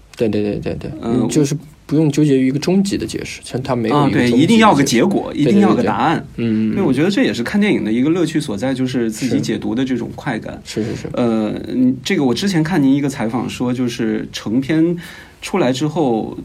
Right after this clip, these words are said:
Speaker 2: 对于原有的这个设想其实是超出了很多你的这个设想的。
Speaker 1: 嗯，嗯，嗯，嗯。
Speaker 2: 呃，我很想知道您之前的这个最开始的设想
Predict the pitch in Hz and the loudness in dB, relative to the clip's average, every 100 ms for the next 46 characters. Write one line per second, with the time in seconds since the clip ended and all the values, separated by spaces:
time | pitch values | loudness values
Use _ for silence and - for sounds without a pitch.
0 | - - 208 147 156 135 185 - 113 120 | -12 -4 0 2 4 4 2 0 -4 -2
1 | 139 - 143 104 101 127 123 131 127 - | -2 -2 -2 -4 -6 -6 -4 -2 -4 -4
2 | 165 170 170 170 135 92 95 127 110 - | -4 -4 -2 -2 -2 -4 -4 -2 -4 -6
3 | 104 120 120 - 175 - - - - 123 | -6 -6 -6 -4 -4 -6 -10 -12 -6 -4
4 | 117 117 117 120 117 117 117 110 104 101 | -4 -4 -6 -6 -6 -2 0 0 0 -4
5 | 87 90 - - - 202 156 - - - | -6 -8 -10 -6 -2 2 2 2 0 0
6 | 160 135 156 175 254 101 127 135 131 120 | 2 2 2 2 0 0 -2 -2 -2 -4
7 | 120 180 208 214 156 120 - 135 - | -2 -2 -2 -4 -6 -6 -6 -6 -8